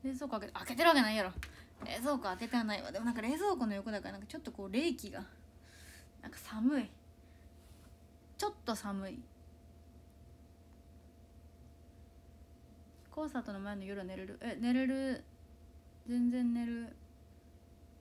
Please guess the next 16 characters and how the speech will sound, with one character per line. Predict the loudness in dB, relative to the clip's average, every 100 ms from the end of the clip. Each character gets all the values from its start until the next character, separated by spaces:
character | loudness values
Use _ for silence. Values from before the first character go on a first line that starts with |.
| -20 -20 -20 -20 -20 -20 -20 -20 -20 -20 -20 -20 -20 -20 -20 -20 -20 -20 -20 -20 -20 -20 -20 -20 -20 -20 -20 -20 -20 -20 -20 -20 -12 0
「今 | 2
日 |
舞 | 4
台 | 4
に | 6 4
行 |
く | 2
お |
洋 | -2
服 | -2 -4
を |
ち | -6 -6
ょ |
い | -6
買 |
っ | -8